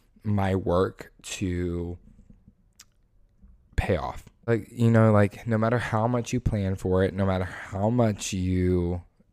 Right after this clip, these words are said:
try to do the things that you are wanting to achieve, like, life is going to happen. And that doesn't mean that your goals or your aspirations or where you want to be in life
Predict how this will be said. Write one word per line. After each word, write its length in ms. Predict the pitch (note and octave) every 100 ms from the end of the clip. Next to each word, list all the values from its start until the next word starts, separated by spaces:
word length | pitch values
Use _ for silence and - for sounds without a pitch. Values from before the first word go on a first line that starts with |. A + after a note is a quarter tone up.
| -
try 460 | - F2+ F2 F2+ F2
to 600 | - F#2 F2 F2 E2+ E2+ - - - _ _ _ _ _ _ - G#2
do 240 | - G#2 G2
the 100 | F#2
things 400 | - F#2+ F#2+ F2+
that 200 | F2 -
you 680 | F#2 F2+ F2+ F2+ F2+ E2+ -
are 200 | F2 F2
wanting 400 | F2 E2+ F2+ F2+
to 160 | -
achieve, 480 | E2+ - E2 F2 A2+
like, 200 | G#2+ F#2+
life 360 | F#2+ F#2+ G2 - -
is 240 | F#2+ E2+
going 260 | - F2+ F2
to 140 | F#2
happen. 500 | - E2 E2 - -
And 160 | G2+ G2+
that 120 | A2
doesn't 340 | C3 C3 C3+
mean 220 | A2+ G#2 G2+
that 280 | F#2+ -
your 220 | G2+ F#2+ F#2
goals 460 | - F2+ F#2+ F#2+
or 60 | G2
your 200 | F2+ -
aspirations 680 | F#2+ - F#2+ G#2 - A2 G2
or 60 |
where 100 | F2
you 120 | F2 F#2+
want 280 | G2 A2
to 100 | -
be 140 | G#2 G#2
in 120 | G2+
life 360 | F#2 F#2 F#2